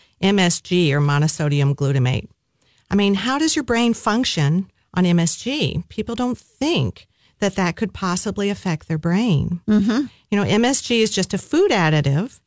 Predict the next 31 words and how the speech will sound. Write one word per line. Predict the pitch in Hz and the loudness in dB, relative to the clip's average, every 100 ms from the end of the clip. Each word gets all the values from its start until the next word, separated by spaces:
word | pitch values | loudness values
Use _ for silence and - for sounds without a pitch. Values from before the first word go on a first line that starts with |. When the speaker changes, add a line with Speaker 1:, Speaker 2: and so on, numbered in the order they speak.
| _ _ _ - | _ _ _ -4
Speaker 1:
that | 180 156 | -2 0
dilates | 190 180 233 262 175 160 196 - 208 - | 0 0 0 0 2 0 -2 -8 -8 -6
the | |
blood | 160 185 196 | 0 0 0
vessels | 185 147 - 160 170 - _ | 0 0 -2 -4 -6 -10 _
and | 190 208 | 0 2
can | 202 190 | 2 2
really | 175 196 233 220 143 80 | 2 0 0 0 0 -4
short | - - 247 160 | -8 -4 -4 -4
circuit | - 214 208 165 - | -4 -4 -2 -4 -4
your | 180 185 165 147 | -6 -2 0 0
focus | - - 196 208 240 226 - - _ _ _ _ - | -2 -2 -2 0 -2 -2 -4 -10 _ _ _ _ 0
and | 175 170 | 2 2
your | 180 | -2
attention. | - 330 415 110 85 190 _ _ _ _ _ - - | -2 -4 -2 -4 -4 -8 _ _ _ _ _ -20 -8
Uh, | 185 185 | -2 2
not | 156 185 220 | 2 2 2
only | 262 262 214 | 0 2 2
does | 185 180 | 2 0
M | 190 175 | 2 2
S | 170 - | 0 -2
G | 175 | -4
confuse | 160 160 180 165 143 | -4 -4 -2 -2 -2
your | |
thinking, | 139 - 262 349 170 139 135 151 196 - _ _ _ | -6 -2 -2 0 2 2 2 0 -2 -10 _ _ _
but | - - | -4 -2
it | 254 | 0
is | 330 196 - | 0 0 -2
actually | 175 214 - 208 | -2 -2 -2 0
a | 170 | 2
neurotoxin. | 165 165 165 160 165 151 143 - - | 2 2 2 0 0 -2 -4 -6 -8